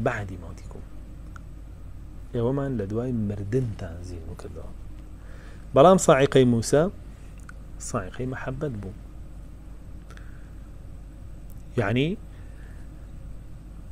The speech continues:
موسای بوراندەوە. بۆی لە ناو نەچێ ئەڵڵا جەلە جەلالوه. دواتریش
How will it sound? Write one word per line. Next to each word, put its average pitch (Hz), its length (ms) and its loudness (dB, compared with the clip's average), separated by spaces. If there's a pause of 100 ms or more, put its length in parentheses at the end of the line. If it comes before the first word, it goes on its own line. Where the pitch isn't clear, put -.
موسای 135 720 6 (120)
بوراندەوە. 123 1040 4 (1700)
بۆی 113 220 4
لە 123 120 4
ناو 123 200 0
نەچێ 95 260 -4
ئەڵڵا 73 300 -8
جەلە - 240 -10
جەلالوه. - 360 -12 (1300)
دواتریش 113 380 0